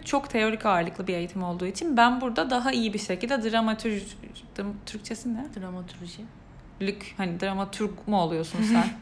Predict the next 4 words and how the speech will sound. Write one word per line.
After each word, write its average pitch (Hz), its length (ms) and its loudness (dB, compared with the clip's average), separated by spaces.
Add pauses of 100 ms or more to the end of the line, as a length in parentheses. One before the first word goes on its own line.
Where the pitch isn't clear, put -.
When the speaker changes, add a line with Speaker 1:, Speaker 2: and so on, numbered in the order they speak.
(240)
Speaker 2:
<laughs> - 400 -12
Speaker 1:
Bunu 247 340 8
yani 214 420 10
yapabiliyorum. 196 800 4